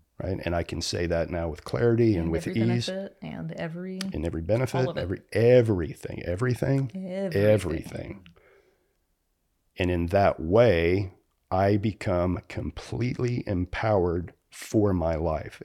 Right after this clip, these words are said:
Speaker 1: and my life's direction. I don't look, you know, to the government. I don't look to anybody or anything. It's me.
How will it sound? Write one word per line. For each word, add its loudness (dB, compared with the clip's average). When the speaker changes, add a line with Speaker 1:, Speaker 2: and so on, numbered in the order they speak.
Speaker 1:
and 0
my 0
life's -4
direction. -6
I -2
don't -2
look, -2
you -2
know, -2
to -8
the -8
government. 6
I -4
don't -10
look -8
to -2
anybody 2
or -6
anything. -2
It's -2
me. 0